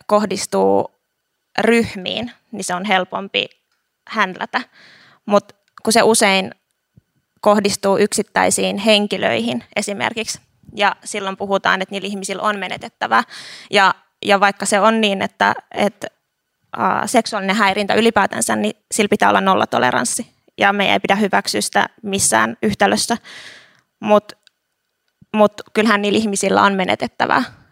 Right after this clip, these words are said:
Että, et sen takia myös niihin keskusteluihin osallistuminen, niin harvemmin ihmiset osaa tulla ulos siitä omasta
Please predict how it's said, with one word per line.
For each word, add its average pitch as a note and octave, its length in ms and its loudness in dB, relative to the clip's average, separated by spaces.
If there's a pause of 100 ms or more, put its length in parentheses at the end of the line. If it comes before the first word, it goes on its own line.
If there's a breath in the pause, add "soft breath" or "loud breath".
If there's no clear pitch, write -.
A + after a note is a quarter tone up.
Että, G3 460 2
et F#3+ 160 -2
sen G3 200 -6
takia G3 280 -2
myös G3 200 -6
niihin G3+ 140 -10
keskusteluihin G3+ 760 -6
osallistuminen, G3+ 720 0
niin G#3 140 -4 (260 loud breath)
harvemmin G#3 520 2
ihmiset G3+ 360 0
osaa G3+ 260 2
tulla G3 280 2
ulos G3 320 2
siitä G3+ 220 0
omasta G3 440 0